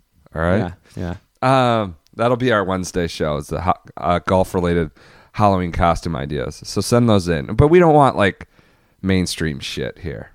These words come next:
Speaker 1: right? Don't send us, you know, get a red polo, a Blade collar shirt, and wear it out. You're Tiger Woods.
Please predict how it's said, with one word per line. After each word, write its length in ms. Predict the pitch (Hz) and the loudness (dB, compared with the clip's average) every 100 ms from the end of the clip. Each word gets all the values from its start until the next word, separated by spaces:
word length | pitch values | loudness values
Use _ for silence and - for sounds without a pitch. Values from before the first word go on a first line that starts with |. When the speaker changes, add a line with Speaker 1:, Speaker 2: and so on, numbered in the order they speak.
| - | -4
Speaker 1:
right? 320 | 95 101 - | 0 0 -2
Don't 180 | 113 117 | -6 -4
send 220 | 120 110 | -4 -2
us, 160 | 95 - _ - _ _ - | -4 -6 _ -20 _ _ -4
you 80 | 101 | 0
know, 100 | 92 | 2
get 160 | 101 | 4
a 60 | 95 | 4
red 260 | 92 90 - | 4 2 4
polo, 440 | 87 82 82 80 _ - | 4 4 2 -2 _ -12
a 120 | 73 | -4
Blade 360 | 92 87 78 | 0 0 0
collar 340 | - 78 67 73 | -2 -2 -2 -6
shirt, 400 | - 58 - - | -8 -8 -8 -10
and 240 | - 57 | -18 -16
wear 280 | - 73 58 | -12 -10 -8
it 60 | 58 | -8
out. 280 | 50 50 - _ _ - | -10 -10 -14 _ _ -18
You're 120 | - | -10
Tiger 340 | - 53 50 | -8 -6 -6
Woods. 320 | 50 50 - | -8 -8 -12